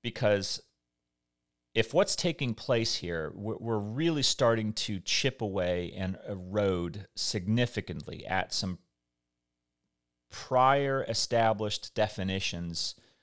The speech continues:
that I thought were f-, were, were fairly stable. And I, I'm just gonna throw out some random ideas, um,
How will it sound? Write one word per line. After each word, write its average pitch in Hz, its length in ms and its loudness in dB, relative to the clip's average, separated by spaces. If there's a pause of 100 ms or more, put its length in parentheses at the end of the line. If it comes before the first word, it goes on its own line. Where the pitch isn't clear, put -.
(140)
that 92 160 4
I 117 160 10
thought 98 300 4
were 92 100 0
f-, - 300 -8
were, 110 220 -6
were 104 200 -4
fairly 113 840 0
stable. - 600 -2 (1300)
And 98 460 4 (2500)
I, 120 480 -2 (3000)
I'm 117 100 4
just - 140 2
gonna 127 120 4
throw 123 180 8
out 113 100 6
some 101 160 2
random 127 480 2
ideas, 87 800 0 (320)
um, 85 460 -2